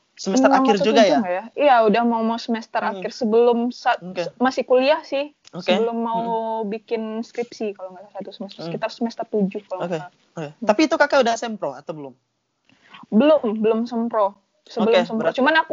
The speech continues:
Speaker 2: udah
Speaker 1: Mm-mm.
Speaker 2: nyicil proposal, jadi pas
Speaker 1: Mm-mm.
Speaker 2: pulang, eh, ba-, eh, emang finishing, langsung
Speaker 1: Oke.
Speaker 2: bimbingan gitu.
Speaker 1: Oke, oke. Nah,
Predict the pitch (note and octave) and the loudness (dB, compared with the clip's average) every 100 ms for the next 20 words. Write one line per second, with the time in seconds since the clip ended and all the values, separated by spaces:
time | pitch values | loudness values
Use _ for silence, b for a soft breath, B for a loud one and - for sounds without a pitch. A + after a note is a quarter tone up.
0 | D#4+ C#4+ B3 A#3 - A#3 A3 A3 A3 G#3+ | 2 2 0 -4 -2 0 0 -2 -4 -6
1 | A3 G3 F#3 A3+ B3+ G#3 G3+ B3+ A3+ - | -6 -6 -2 -2 -2 -2 -4 -4 -6 -6
2 | F3+ F3 G#3+ G3 G3 A#3 C#4+ C#4+ G3 F#3 | -6 -6 -4 -4 0 0 0 -4 -4 -6
3 | - G3 G3 G3 G3 G3 G3 G3+ G3+ G3+ | -4 -4 -4 -6 -6 -8 -10 -6 -6 -6
4 | - G3 G3 _ _ _ G3+ G3+ G#3 G3+ | -8 -8 -10 _ _ _ -10 -4 -2 0
5 | G3 F#3+ F3+ F3+ F3 - _ _ _ - | -2 -4 -6 -8 -16 -18 _ _ _ -14
6 | E3 D#3 C#3+ C#3 - _ _ _ _ E3+ | -6 -4 -4 -6 -8 _ _ _ _ 0
7 | F3 - | 0 -2